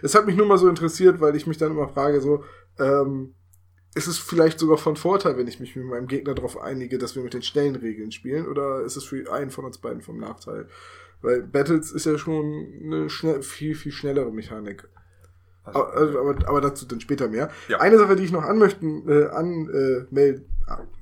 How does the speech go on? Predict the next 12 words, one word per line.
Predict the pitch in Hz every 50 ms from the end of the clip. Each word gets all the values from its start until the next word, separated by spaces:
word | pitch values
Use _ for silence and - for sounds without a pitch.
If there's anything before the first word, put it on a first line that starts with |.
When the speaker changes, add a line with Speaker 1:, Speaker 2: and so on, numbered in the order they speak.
| - -
Speaker 2:
Anmerken. | 156 160 - - 110 101 -
Speaker 1:
eine | 156 202 240 226 185
Sache, | 196 214 196 185
die | 170 170
ich | 156
noch | 160 143 180
anmerken | 208 254 240 196 170 170 151 151 156
möchte | 160 156 160 - - 180 208 - -
zu | - - 175 160
den | 151 151 143 139
Loa-Karten | 143 170 202 190 165 151 139 - - 135 127 123 - 135 135
ist, | 156 185 196 -